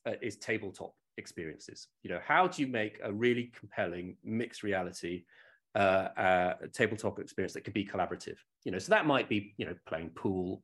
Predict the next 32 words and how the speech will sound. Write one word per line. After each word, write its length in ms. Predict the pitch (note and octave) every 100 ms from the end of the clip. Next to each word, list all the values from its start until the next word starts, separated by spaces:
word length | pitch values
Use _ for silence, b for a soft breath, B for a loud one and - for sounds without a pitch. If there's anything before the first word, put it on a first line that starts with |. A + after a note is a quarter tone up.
| -
Um, 300 | F#2+ F#2 F#2
it 140 | - A2+
might 220 | A2 G#2
be 160 | G2 F#2
looking 400 | F#2+ F#2+ F#2 F2
at 120 | E2+
a 200 | F#2+ E2+ -
three 200 | - E2
D 120 | E2 G2
model 400 | E3 F3+ D#3+ A2
in 120 | F2+
a, 160 | E2+ E2
you 80 | D#2
know, 100 | E2
in 100 | E2
a, 60 | D#2+ -
in 60 | F2
a, 180 | - -
in 80 | F#2+
a 40 |
business 320 | F2+ A#2+ A#2+ -
context. 400 | G2+ F#2+ F#2+ - B B -
There 100 | A#2+
are 40 |
loads 220 | G3 A3
of 100 | C3+
things 340 | - D#3 A#2+ G2+
that 100 | B2
actually, 420 | B2+ - A#2 A2+ B B -
again, 260 | C#3+ F3+
if 120 | E3
we 280 | E3 D3+ D3